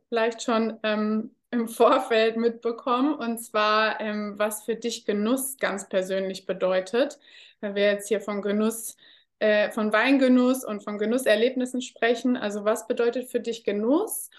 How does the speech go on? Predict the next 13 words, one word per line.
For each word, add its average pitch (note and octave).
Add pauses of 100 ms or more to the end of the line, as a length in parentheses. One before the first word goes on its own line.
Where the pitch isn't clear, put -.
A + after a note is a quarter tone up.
(220)
Und A#3+
dann A#3+
auch, A#3+ (280)
zweite A#3+
Frage, A#3+
was, A3+ (120)
wann A3+
hattest B3+
du C4
deinen A3
letzten A3+ (540)
persönlichen A#3
Genussmoment? F#3+